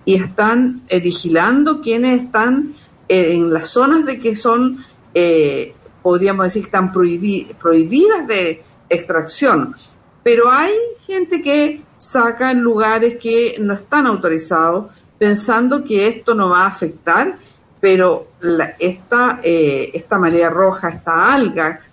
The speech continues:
que produce esta toxina, es altamente nociva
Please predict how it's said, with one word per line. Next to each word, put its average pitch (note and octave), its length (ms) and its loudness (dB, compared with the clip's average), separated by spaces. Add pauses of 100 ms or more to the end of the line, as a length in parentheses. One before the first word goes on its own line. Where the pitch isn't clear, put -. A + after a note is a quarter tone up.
(120)
que D#3+ 80 0
produce D#3 580 -2
esta F3 240 -2
toxina, C4 600 0 (500)
es C#4+ 280 -2 (100)
altamente C4+ 920 0
nociva B3 800 0